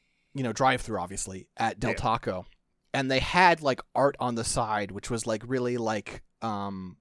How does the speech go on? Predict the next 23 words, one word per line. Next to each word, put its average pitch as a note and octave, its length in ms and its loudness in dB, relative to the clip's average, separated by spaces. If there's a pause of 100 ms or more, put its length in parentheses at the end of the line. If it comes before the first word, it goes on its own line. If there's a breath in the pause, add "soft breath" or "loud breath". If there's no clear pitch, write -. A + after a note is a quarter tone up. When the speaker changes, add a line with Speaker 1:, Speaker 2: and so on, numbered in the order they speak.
Speaker 1:
sort A#2+ 180 -4
of, G#2 80 -8
like, G#2 220 -6
abstract B2 600 2
shapes, - 460 -2
and G#2 100 -8
it G2+ 40 -8
was G2+ 100 -10
like, G#2 200 -6
"Oh, A#2+ 180 0
there's, A2+ 360 -2
like, G#2+ 240 -6
there's A#2 260 0
a A2+ 80 -4
taco," A#2+ 520 0
and B2 160 -6
then B2+ 120 -4
next C#3 220 -4
to F3+ 120 4
it D#3 100 2
was C#3+ 160 -2
a A#2+ 80 4
burger, A2+ 520 -2